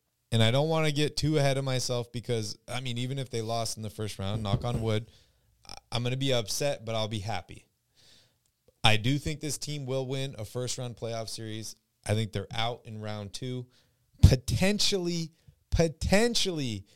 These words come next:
could make it to the Western Conference Finals. I think that's the ceiling of this team this season. I think that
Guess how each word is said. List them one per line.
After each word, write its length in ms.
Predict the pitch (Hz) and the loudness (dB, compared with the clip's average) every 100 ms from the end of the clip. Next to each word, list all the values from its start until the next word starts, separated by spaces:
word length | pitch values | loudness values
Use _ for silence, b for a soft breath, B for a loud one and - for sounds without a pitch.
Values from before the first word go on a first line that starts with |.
| b _ | b _
could 220 | - 147 | -2 0
make 260 | 135 131 131 | 0 -4 -2
it 120 | 127 | -6
to 80 | 117 | -6
the 100 | 117 | -4
Western 360 | 117 113 - 113 | -2 -2 -4 -8
Conference 420 | 110 104 107 98 | -8 -8 -8 -10
Finals. 540 | - 95 92 92 92 - b b b - | -8 -6 -6 -8 -10 -12 b b b -16
I 280 | 107 107 120 | -8 -2 0
think 160 | 127 120 | 0 -2
that's 200 | 110 - | -4 -4
the 60 | |
ceiling 400 | 98 113 107 104 | -6 -6 -6 -6
of 80 | 98 | -6
this 160 | 95 - | -8 -8
team 260 | 107 95 | -8 -8
this 200 | 90 117 | -2 -2
season. 480 | - - 104 90 92 - - b b b b | -2 -4 -6 -6 -10 -18 -20 b b b b
I 120 | - | -2
think 320 | 101 117 110 - | 0 -2 -2 0
that 260 | 117 104 | 0 0